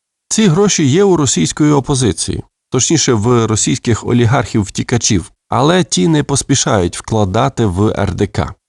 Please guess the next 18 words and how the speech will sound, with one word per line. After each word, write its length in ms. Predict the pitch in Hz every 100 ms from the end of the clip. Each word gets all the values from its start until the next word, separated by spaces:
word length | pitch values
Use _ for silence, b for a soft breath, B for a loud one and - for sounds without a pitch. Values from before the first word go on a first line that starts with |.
| _
Треба 280 | 143 180 143
чітко 340 | - 147 135
розуміти, 580 | 120 104 113 147 190 98
що 280 | - - 104
Ф 160 | 101 -
С 140 | 101
Б 220 | 90 147 147
саме 340 | - 131 110
такого 360 | - - 120 98
сценарію 640 | - 113 127 139 113 104
і 120 | -
боїться, 640 | 101 110 127 101 - 80 - -
тому 260 | 127 151 143
і 200 | 127 B -
вкладає 640 | - 127 127 120 135 101
свої 380 | - 123 185 120
ресурси 460 | 104 143 117 120
в 300 | 104 107 117